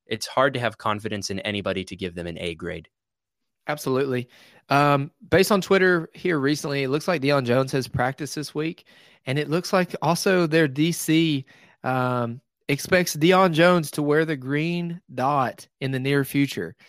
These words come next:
Speaker 2: So it looks like all of our Jacob Phillips, J O K, if anybody in the world still believed in Sione Takitaki, um, all of those shares have been just cut in half,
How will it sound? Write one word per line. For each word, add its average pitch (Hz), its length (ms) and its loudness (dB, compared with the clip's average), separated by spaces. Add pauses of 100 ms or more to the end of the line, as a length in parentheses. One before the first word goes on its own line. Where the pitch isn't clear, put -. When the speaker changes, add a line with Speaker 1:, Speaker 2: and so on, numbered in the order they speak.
(200)
Speaker 2:
So 160 380 2 (340)
it 185 180 -4
looks 196 300 -4
like 240 340 -4 (380)
all 185 280 2
of 185 120 -2
our 170 220 2
Jacob 170 420 -2
Phillips, 180 640 -6 (140)
J 151 300 -2
O 165 120 0
K, 151 640 0 (200)
if 113 180 -14
anybody 180 460 -2
in 160 60 -4
the 143 80 -4
world 139 320 0
still 143 240 -4
believed 131 400 0
in 123 220 -2
Sione 135 560 -2
Takitaki, 127 840 2 (360)
um, 120 440 0 (120)
all 202 180 6
of 226 80 2
those 214 220 2
shares 170 460 2
have 135 240 0
been 135 380 2
just 131 480 -2 (140)
cut 143 180 2
in 127 100 -4
half, 107 460 -8